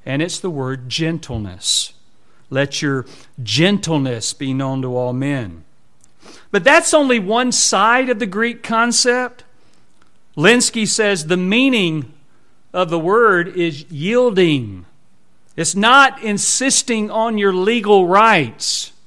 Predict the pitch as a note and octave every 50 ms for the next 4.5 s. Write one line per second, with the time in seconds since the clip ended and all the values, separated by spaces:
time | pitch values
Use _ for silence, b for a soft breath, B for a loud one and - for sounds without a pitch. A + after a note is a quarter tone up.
0 | - - - - - - - - - - - G3 F#3+ - A3+ A3+ A3 F#3+ F#3+ A#3+
1 | C4+ C#4 D#4 C#4 C4 A#3+ A3 G3 F3+ D#3+ G3+ G3+ G3+ F#3+ F3+ E3 C#3+ D#3 D3+ F#3
2 | F#3+ F3+ E3+ D3 B2+ G#2 - - - - - - - - - - - - - -
3 | - - - - - - - - - - - - - - - - - - - -
4 | F3+ G#3+ A3+ A3+ A3 G#3+ G#3+ G3+ - -